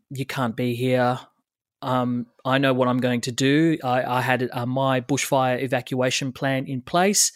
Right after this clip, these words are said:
Um, and my plan was if the fires were gonna come through to Be-, uh, through Bega, I would, my, the car was already packed,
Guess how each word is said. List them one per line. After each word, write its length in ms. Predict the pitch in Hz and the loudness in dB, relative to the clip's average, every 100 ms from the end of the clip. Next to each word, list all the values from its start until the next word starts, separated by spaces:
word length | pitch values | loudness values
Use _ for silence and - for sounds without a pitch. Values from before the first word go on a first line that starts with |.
| - - - - - | -8 -18 -18 -20 -12
Um, 560 | - 131 123 123 120 120 - | -2 2 2 0 -2 -4 -6
and 320 | 120 120 120 | -6 -4 -4
my 180 | 123 135 | -2 -2
plan 300 | - 139 127 | 0 0 0
was 420 | 123 123 117 - - _ - - _ | 2 2 0 -4 -6 _ -20 -20 _
if 320 | - 131 - | -2 -2 -2
the 80 | - | -6
fires 400 | - 151 139 127 | 0 4 4 2
were 80 | 135 | -2
gonna 180 | 135 127 | -4 -4
come 260 | - 135 | -4 -4
through 240 | 127 135 123 | -4 -6 -6
to 100 | 120 | -4
Be-, 300 | 135 139 - - | -4 -4 -6 -12
uh, 160 | 131 | -10
through 220 | - - 127 | -6 -4 0
Bega, 460 | 160 175 185 185 - - - _ | 2 4 4 2 -2 -18 -20 _
I 200 | 135 131 | 2 2
would, 440 | 135 127 131 123 117 - _ _ _ _ - | 2 2 0 0 -2 -10 _ _ _ _ -8
my, 240 | 143 135 147 | -2 -2 -4
the 100 | 147 | -4
car 280 | - 190 | 2 4
was 100 | 156 | 4
already 220 | 147 135 127 | 2 0 0
packed, 320 | 151 139 | 0 -2